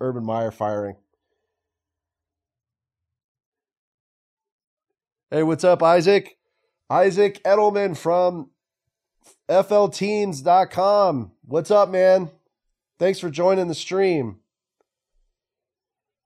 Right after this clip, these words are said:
Isaac runs that great website, F L teams dot com.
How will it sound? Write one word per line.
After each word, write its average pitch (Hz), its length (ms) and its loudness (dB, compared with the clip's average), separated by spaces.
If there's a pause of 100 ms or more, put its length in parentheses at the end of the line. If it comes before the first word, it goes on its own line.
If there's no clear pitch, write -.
Isaac 175 320 2
runs 175 300 -2
that 160 160 0
great 170 240 -2
website, 151 560 0
F 147 180 0
L 156 160 0
teams 165 360 -6
dot 151 240 0
com. 156 500 2